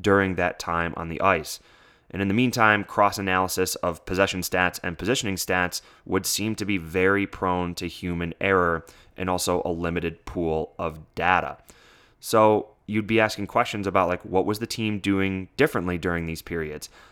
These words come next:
How was the team set up defensively, offensively? None of these are recorded while Corsi is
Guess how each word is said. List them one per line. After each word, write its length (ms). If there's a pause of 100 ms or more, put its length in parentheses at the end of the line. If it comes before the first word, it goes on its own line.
How 200
was 140
the 60
team 280
set 200
up 160
defensively, 720 (340)
offensively? 800 (600)
None 200
of 100
these 200
are 80
recorded 560
while 180
Corsi 540
is 260